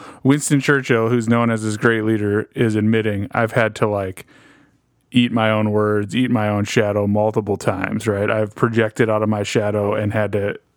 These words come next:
to get in a whole lot of, of trouble and issues. So I think the big thing about eating your shadow is just that. It's having the humility to admit, like, "Yeah, I just projected out of my shadow onto you and screwed things up," right?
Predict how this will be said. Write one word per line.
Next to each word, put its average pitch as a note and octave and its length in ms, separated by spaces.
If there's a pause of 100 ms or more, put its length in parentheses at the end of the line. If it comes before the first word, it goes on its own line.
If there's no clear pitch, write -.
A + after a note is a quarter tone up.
(160)
to A#2 120
get G#2 240
in G2+ 100
a G2+ 60
whole G#2+ 260
lot G2+ 180
of, G2 220 (260)
of A2 240
trouble G#2 380
and G2+ 100
issues. G#2 280 (340)
So C#3+ 160
I C3+ 60
think G3 180
the F3+ 100
big C#3 260
thing C3+ 200
about A#2 240
eating A#2+ 280
your G#2+ 120
shadow A#2 400
is G2+ 160
just G#2+ 300
that. A2 320
It's B2 300
having C3 360
the B2+ 100
humility A2 640
to A2 180
admit, G#2 400 (640)
like, G#2 360 (1000)
"Yeah, C3+ 260 (140)
I A#2+ 160
just B2 200
projected A2+ 540
out A2+ 160
of A2+ 60
my G#2+ 140
shadow A2 420
onto G#2 240
you G2+ 180
and G2 160
screwed G#2+ 440
things F#2+ 280
up," - 360
right? G#2+ 340